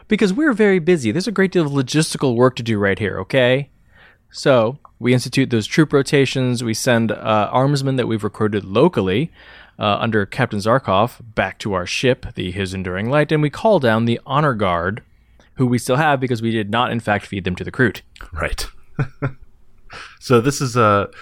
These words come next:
Speaker 2: this is all part of Operation Flex Your Muscle.
Speaker 1: So now we have the Kroot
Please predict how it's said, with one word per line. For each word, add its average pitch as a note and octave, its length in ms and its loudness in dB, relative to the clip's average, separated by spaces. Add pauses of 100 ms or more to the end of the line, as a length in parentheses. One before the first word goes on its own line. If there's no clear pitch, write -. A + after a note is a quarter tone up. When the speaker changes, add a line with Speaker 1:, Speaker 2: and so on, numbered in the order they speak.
(120)
Speaker 2:
this F#3 160 0
is D#3 100 -2
all A#2+ 140 4
part A2 240 2
of F#2 80 -2
Operation F2+ 560 0
Flex E2+ 320 -2
Your D#2 80 -2
Muscle. C2 400 -6 (480)
Speaker 1:
So C3+ 100 -6
now F3 140 2
we G3 80 4
have E3 80 0
the C#3+ 80 0
Kroot D#3+ 180 0